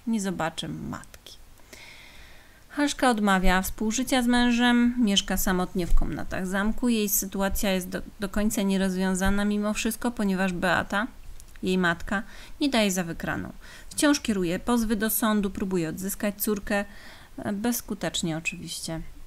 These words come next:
Oferuje, e, Górce pieniądze za zwrot córki, Górka odmawia.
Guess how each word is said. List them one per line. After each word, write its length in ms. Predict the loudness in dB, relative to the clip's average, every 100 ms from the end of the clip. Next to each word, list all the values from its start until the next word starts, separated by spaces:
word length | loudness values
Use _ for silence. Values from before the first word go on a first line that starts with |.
| -2
Oferuje, 480 | 0 2 4 4 4
e, 300 | 4 2 0 -4 -2 0 0 0 -2
Górce 460 | 0 -2 0 -2
pieniądze 600 | 2 2 4 6 6 4
za 120 | 2
zwrot 380 | 0 0 -2 -4
córki, 460 | -2 0 0 6 8
Górka 360 | 8 6 -2
odmawia. 560 | 0 2 2 2 0